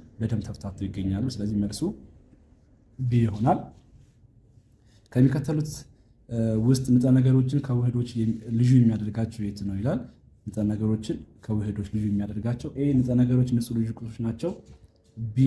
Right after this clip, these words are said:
ንጥረ ነገሮች ቋሚ የሆነ ወደር አላቸው። ሲ ንጥረ ነገሮች የየራሳቸው ባህሪያት አሏቸው። ንጥረ ነገሮች አንድ አይነት አቶም ብቻ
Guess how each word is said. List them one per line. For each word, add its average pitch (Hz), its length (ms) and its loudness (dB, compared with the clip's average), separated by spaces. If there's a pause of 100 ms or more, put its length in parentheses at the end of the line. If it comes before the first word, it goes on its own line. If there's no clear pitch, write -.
(100)
ንጥረ 120 220 0
ነገሮች 120 400 2
ቋሚ 117 260 -2
የሆነ 110 360 2
ወደር 104 260 -4
አላቸው። 107 440 -4 (500)
ሲ - 280 0
ንጥረ 120 240 0
ነገሮች 120 360 2 (140)
የየራሳቸው 110 720 -2
ባህሪያት 104 380 -6
አሏቸው። 104 420 -6
ንጥረ 117 200 -2
ነገሮች 123 440 0 (420)
አንድ 127 300 4
አይነት 117 280 0
አቶም 104 260 -4
ብቻ - 180 -12